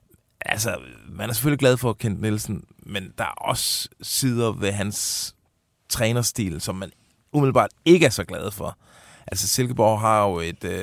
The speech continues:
et, et ret godt akademi. Bare tænk på, på nogle af de spillere, der er kommet ud af det. Robert Skov og,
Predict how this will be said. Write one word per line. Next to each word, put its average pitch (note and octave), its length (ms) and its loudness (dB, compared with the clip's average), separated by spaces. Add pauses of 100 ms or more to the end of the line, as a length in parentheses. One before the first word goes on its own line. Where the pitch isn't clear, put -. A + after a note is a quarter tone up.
(240)
et, - 440 -6
et F#2+ 180 -10
ret - 200 -2
godt - 380 0
akademi. A2+ 500 -2
Bare G2+ 160 4
tænk B2+ 300 -6
på, F#2 300 -4 (280)
på - 80 2
nogle A#2 120 0
af A#2 80 -2
de A2 60 -2
spillere, G#2+ 460 2
der F#2+ 60 -2
er F#2+ 40 -4
kommet G2+ 240 -4
ud A2+ 120 2
af G#2 60 0
det. G2+ 200 -2
Robert G2 220 -4
Skov A2 400 0
og, G2+ 340 -4